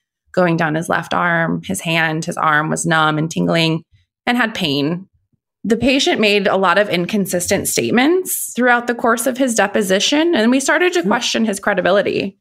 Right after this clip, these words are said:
Speaker 1: His former girlfriend approached us and said that,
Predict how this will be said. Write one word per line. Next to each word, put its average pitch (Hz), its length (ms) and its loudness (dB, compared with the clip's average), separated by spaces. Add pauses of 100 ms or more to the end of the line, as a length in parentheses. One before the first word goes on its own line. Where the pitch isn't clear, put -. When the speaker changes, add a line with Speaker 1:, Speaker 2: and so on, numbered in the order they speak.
(120)
Speaker 1:
His 269 180 0
former 233 320 2
girlfriend 190 800 -2
approached - 520 -4
us - 480 -6 (200)
and 175 160 -4
said 185 220 -2
that, 92 300 -2